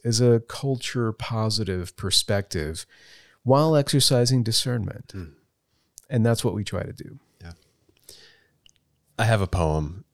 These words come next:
Speaker 2: I've gotta share it.
Speaker 1: Yeah, please do.
Speaker 2: <laughs> This is a poem I wrote last year as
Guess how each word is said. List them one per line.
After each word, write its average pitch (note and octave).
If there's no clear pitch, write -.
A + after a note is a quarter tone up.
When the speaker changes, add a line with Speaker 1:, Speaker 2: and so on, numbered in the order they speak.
Speaker 2:
I've G2
gotta F2+
share D2
it. C2+
Speaker 1:
Yeah, C#3+
please C3
do. C#3
Speaker 2:
<laughs> G#2+
This C#3+
is D3+
a A#2+
poem A2
I G#2
wrote G2
last F#2+
year F2
as F2